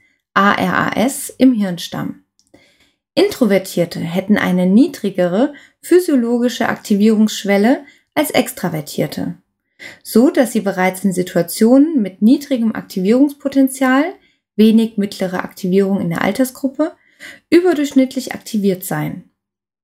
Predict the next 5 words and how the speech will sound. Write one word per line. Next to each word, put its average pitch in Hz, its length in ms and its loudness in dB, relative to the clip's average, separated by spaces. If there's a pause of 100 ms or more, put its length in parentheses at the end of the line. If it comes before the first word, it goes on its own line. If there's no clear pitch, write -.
(360)
Bei 185 140 4
typischerweise 185 840 0
stark 196 460 0
erregenden 202 460 2
Situationen 208 800 2